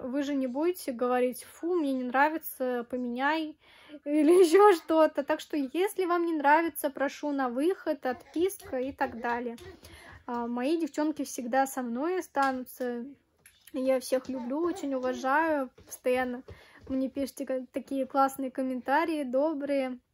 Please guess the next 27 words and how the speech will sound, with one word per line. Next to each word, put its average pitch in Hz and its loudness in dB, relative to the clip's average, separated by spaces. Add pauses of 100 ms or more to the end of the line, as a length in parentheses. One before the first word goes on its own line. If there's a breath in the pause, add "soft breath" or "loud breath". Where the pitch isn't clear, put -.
(560)
да? 269 -4 (560 soft breath)
И 269 0
дело 302 2
не 302 0
в - -10
шортах. 247 -4
<laughs> 381 8
Это 359 6
дело 320 6
уже 269 2
в 233 -4
вас, 254 2
девчонки. - -12 (500 loud breath)
Я 294 8
вот 294 2
смотрю, 302 0
у 339 4
некоторых 285 -2
просто 269 -2
срач 294 2
дома. 269 0
Я 262 2
же 247 -6
не 240 -4
пишу 359 -4 (600 loud breath)
им 254 -2
такое. 240 -4